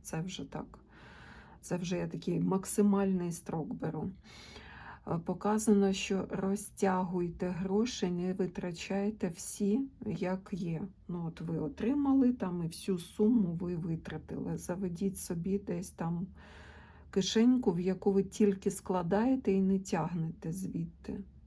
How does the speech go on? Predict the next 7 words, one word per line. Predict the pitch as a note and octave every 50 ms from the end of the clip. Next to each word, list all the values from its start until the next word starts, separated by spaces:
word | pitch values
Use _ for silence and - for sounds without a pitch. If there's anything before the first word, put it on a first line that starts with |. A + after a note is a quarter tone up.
| - - - - - - - - - - - - - - - - - - - - - - - - - - - - - - - - - - - -
Бо | F3+ F3 F3+ E3+ - F#3 F#3 F#3 F#3 F#3 F3+
для | F3+ - - F#3 F#3
когось | F#3 - A#3 B3+ B3+ B3 A#3+ F#3 D#3+ - -
з | -
вас | G#3 G3 F3+ F3 E3 E3 -
показано, | - - F3+ E3 - - F#3 G3 G3+ G3+ A3 G3+ F#3+ F3+ F3+ F3+
що | G3 - - - F#3 F3 F3+ F#3